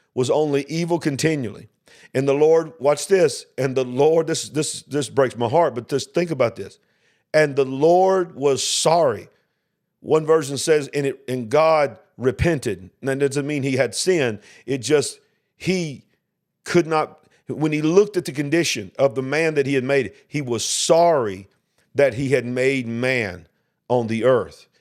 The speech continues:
and he was grieved in his heart. So the Lord said, "I will destroy man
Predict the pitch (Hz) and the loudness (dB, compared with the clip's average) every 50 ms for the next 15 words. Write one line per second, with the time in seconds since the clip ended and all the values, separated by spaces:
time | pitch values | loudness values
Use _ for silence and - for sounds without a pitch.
0 | _ _ _ - 117 123 107 92 131 139 131 120 123 123 110 - - 98 101 113 | _ _ _ -8 -6 -6 -6 -6 -6 -6 -4 -2 -2 -2 -4 -4 -8 -12 -8 -4
1 | 117 139 160 175 175 160 143 120 104 90 87 - - _ _ - 117 110 127 117 | 0 0 2 2 2 0 0 -2 -4 -6 -10 -16 -20 _ _ -8 -6 -4 -4 -4
2 | - - 139 135 117 90 - - _ _ _ _ _ _ _ _ _ _ _ _ | -2 0 2 2 2 0 -2 -10 _ _ _ _ _ _ _ _ _ _ _ _
3 | _ _ - - 147 131 131 131 139 156 165 175 165 - 185 170 156 143 135 127 | _ _ -4 -2 0 2 4 4 4 4 4 2 2 2 2 2 4 2 0 0
4 | 127 123 120 - - - 151 160 165 175 185 180 170 139 - 139 139 143 139 135 | -2 -4 -6 -8 -6 -2 0 0 2 2 0 0 -4 -8 -10 -6 -2 -2 0 0
5 | 113 107 107 107 104 | 0 -2 -4 -6 -8